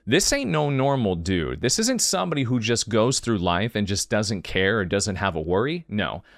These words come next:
I train my body to failure because I know it needs to obtain greatness. I push myself to the brink of exhaustion when I'm doing everything I can, from working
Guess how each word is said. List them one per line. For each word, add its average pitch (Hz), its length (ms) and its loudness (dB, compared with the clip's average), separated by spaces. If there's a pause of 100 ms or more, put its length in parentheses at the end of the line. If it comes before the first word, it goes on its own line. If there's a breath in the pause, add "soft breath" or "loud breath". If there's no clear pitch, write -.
(180 loud breath)
I 156 200 2
train 175 600 2
my 127 280 4
body 123 560 4
to - 280 0
failure 107 800 0 (280 loud breath)
because 127 260 0
I 120 120 2
know 127 440 4
it 120 160 0
needs 117 320 0
to 113 140 2
obtain 92 420 -2
greatness. 95 720 -2 (300 loud breath)
I 156 180 2
push 202 400 -2
myself 156 560 -2
to - 140 0
the 107 100 2
brink 107 420 -2
of 117 140 -2
exhaustion 104 960 0
when 101 100 0
I'm 120 200 0
doing 151 360 -2
everything 180 540 0
I 156 100 0
can, 135 360 -2
from 90 260 -2
working 196 480 0